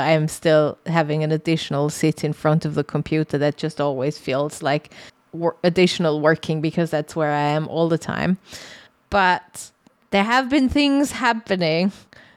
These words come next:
that, well, life-changing sounds so over the top,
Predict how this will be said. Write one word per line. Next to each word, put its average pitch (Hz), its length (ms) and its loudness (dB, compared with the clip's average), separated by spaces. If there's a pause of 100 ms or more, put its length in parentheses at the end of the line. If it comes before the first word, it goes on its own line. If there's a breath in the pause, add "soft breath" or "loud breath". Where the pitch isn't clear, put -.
(220 soft breath)
that, 185 680 -2 (200)
well, 185 260 -4
life-changing 208 800 2
sounds 190 440 0
so 175 260 0
over 170 240 0
the 160 140 -6
top, - 420 -6